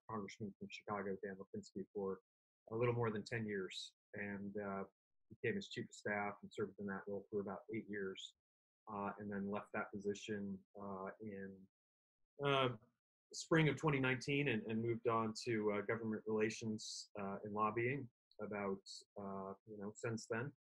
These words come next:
Uh, so about fifteen months or so I've been doing that. Uh, and so, yeah, it's, it's been a,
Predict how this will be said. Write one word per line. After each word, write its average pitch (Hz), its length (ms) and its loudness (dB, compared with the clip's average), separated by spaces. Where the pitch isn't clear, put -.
Uh, 104 100 -4
so 104 180 -10
about 98 220 -4
fifteen 113 320 -6
months 107 220 -4
or - 60 -12
so 104 220 -2
I've - 80 -10
been 98 200 -6
doing 101 180 -4
that. 101 180 -4
Uh, 107 340 0
and 127 100 -2
so, - 140 8
yeah, 160 200 8
it's, - 220 -2
it's 117 220 -4
been 120 200 4
a, 110 240 2